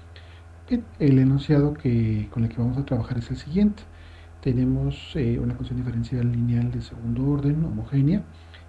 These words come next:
y se nos pide que mediante el, eh, método de Frobenius, eh, podamos resolverla, obviamente tener una o las dos soluciones, pero también considerando que el coeficiente A cero es distinto de cero.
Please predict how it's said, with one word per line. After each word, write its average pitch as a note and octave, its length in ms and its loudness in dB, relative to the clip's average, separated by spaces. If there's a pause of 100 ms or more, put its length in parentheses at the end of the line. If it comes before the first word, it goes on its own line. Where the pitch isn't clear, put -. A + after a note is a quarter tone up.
(120)
y F3 240 2
se D#3 120 0
nos A#2+ 160 0
pide B2 360 -2
que B2+ 200 -2
mediante A2+ 440 -2
el, G#2 180 0 (460)
eh, A2 100 -2
método A#2 300 0
de A#2+ 80 -2
Frobenius, D3 680 2 (100)
eh, A2+ 220 -2
podamos A2+ 380 -4
resolverla, D3+ 680 0 (240)
obviamente G#2 340 -8
tener A2 300 -8 (580)
una B2+ 460 -4
o - 40 -12
las A2 140 -4
dos A#2 120 -10
soluciones, D#3 580 -2 (520)
pero D#3 240 2
también C3 300 -4
considerando A#2 720 -4
que - 140 -8
el G#2+ 80 -6
coeficiente A#2 580 -6
A A#2+ 180 -2
cero A#2 420 -4 (140)
es A2+ 220 -2
distinto A2+ 480 -4
de G#2+ 100 -2
cero. A2 320 -8